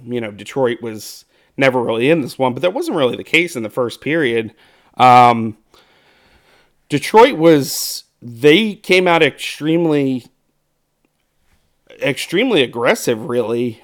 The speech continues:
um, and were really peppering with, uh, Jeremy Swayman, Bruins goaltender, with a ton of shots, I believe had twelve shots in the first period,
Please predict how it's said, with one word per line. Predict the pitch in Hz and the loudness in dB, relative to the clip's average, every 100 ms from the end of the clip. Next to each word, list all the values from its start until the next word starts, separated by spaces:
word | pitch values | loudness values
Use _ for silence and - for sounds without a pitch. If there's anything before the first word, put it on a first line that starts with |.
| - | -4
um, | 117 120 120 | -2 0 -2
and | 123 123 | -2 -2
were | 127 | -4
really | 117 156 196 180 | 0 2 4 2
peppering | 226 160 - 156 151 | 2 -2 0 0 0
with, | 143 127 117 _ _ _ - | 0 0 -2 _ _ _ -2
uh, | 117 107 | 0 0
Jeremy | 110 147 156 | 0 0 0
Swayman, | 135 - 139 143 160 123 120 123 - _ _ | -2 -4 -4 -2 0 -2 -2 -6 -10 _ _
Bruins | - 147 139 110 | -4 -2 -2 -2
goaltender, | 131 139 131 117 117 | -2 -2 -2 -2 0
with | 120 113 - | -2 -4 -8
a | 110 | -12
ton | - 156 165 | -6 -2 -2
of | 151 | -4
shots, | - 151 143 143 - - | 0 4 4 2 -6 -18
I | - - | -20 -6
believe | 131 135 | -2 -2
had | 120 | -2
twelve | - 160 151 | -4 -4 -4
shots | - 160 143 | -2 -4 -4
in | 160 | -6
the | 135 | -6
first | 143 127 - | -6 -8 -8
period, | - 160 151 117 117 | -6 -2 -2 -2 -4